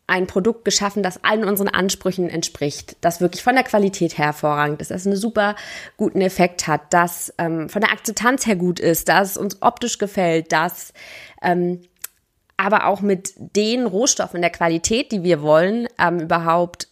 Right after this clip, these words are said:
realisiert werden kann. Also gibt es überhaupt genügend Rohstoffe, ähm, in der Qualität, die wir brauchen? Also sind ganz, ganz viele verschiedene Faktoren, ähm, da, um überhaupt sicherzustellen, ähm, dass das Produkt realisiert werden kann. Und das dauert mal länger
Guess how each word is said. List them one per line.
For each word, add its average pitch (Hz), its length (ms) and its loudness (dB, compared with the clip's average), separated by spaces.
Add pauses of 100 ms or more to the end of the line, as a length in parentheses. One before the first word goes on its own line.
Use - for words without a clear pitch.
realisiert 170 440 4
werden 156 180 2
kann. 147 140 -4
Also 147 160 -2
gibt 254 180 -4
es 254 80 -2
überhaupt 196 240 -2
genügend 208 420 2
Rohstoffe, 175 640 0 (500)
ähm, 170 240 0
in - 120 -2
der 190 100 6
Qualität, 196 560 2
die 208 100 4
wir 165 100 4
brauchen? 147 460 0
Also 160 140 -4
sind 196 220 -4
ganz, 254 240 0
ganz 269 200 -6
viele 262 280 -2
verschiedene 247 420 -2
Faktoren, 208 840 -2
ähm, 190 360 -6 (400)
da, 185 480 4 (300)
um 220 240 2
überhaupt 196 360 0
sicherzustellen, 156 960 -2
ähm, 147 420 -6 (720)
dass 185 400 2
das 165 240 0
Produkt 160 440 -4
realisiert 147 500 2
werden 143 220 0
kann. 208 260 0
Und 208 160 0
das - 140 -8
dauert 180 480 2
mal 151 420 0
länger 202 540 -4